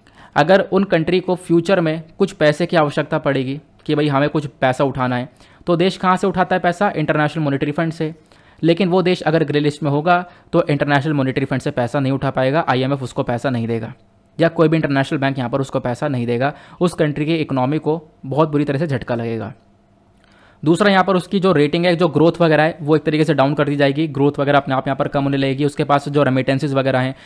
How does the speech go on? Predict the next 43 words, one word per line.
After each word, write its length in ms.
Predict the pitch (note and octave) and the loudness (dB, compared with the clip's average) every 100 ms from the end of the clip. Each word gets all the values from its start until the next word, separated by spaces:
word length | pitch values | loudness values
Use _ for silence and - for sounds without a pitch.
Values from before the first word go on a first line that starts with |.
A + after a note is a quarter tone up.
| - - | -20 -2
जो 100 | D3+ | -2
पैसा 280 | - C3+ D3+ | 2 2 2
वगैरह 220 | C3+ C#3 | 0 0
बाहर 240 | B2+ B2+ C3+ | 0 0 0
से 140 | - | 0
आ 180 | A#2+ C3 | 0 2
रहा 220 | C3+ C3 | 2 0
था, 140 | C3+ C3 | 0 -2
लोग 240 | C#3 C#3 | 0 0
काम 200 | C3 C#3 | -2 0
कर 160 | C#3 C3+ | 0 0
रहे 80 | |
थे 40 | C#3 | -2
दूसरी 240 | C3 C#3+ | -2 -2
जगह 180 | C3 B2+ | -2 -2
पर, 220 | B2+ C3+ - - - E3+ | -2 -6 -8 -20 -8 -2
उन 140 | F#3+ | 0
चीज़ों 240 | F#3 E3 | 0 -2
के 80 | E3 | 0
ऊपर 180 | D3 D3 | 2 2
भी 140 | D3+ | 2
काफ़ी 300 | E3 B2+ - | 0 -2 -2
हद 120 | C#3+ - | -4 -4
तक 100 | D#3+ | -4
रोक 220 | C3 C#3+ - | -2 -4 -2
लग 180 | B2+ B2 | -4 -2
जाती 280 | A#2+ A#2 A#2 | -4 -6 -8
है, 140 | B2 - _ _ _ _ _ _ - | -10 -16 _ _ _ _ _ _ -6
ठीक 180 | C#3 C#3+ | -4 -4
है। 120 | C3+ - _ _ C#3 | -8 -10 _ _ -2
ये 80 | |
हम 160 | C#3 C3+ | 0 0
लोगों 120 | C3+ | 0
ने 80 | C#3 | -2
डिस्कस 300 | B2+ - B2+ | -4 -6 -6
कर 120 | C3 | -6
लिया। 200 | A#2+ A#2+ _ - _ - D#3+ | -6 -8 _ -20 _ -8 -2
एक 160 | E3+ | 2
और 140 | F#3 F3+ | 2 2
इम्पैक्ट 300 | D#3+ E3+ E3 | 2 2 2
ये 80 | E3 | 0
पड़ता 280 | E3 D#3+ | 0 2
है, 200 | E3+ E3+ | 0 -2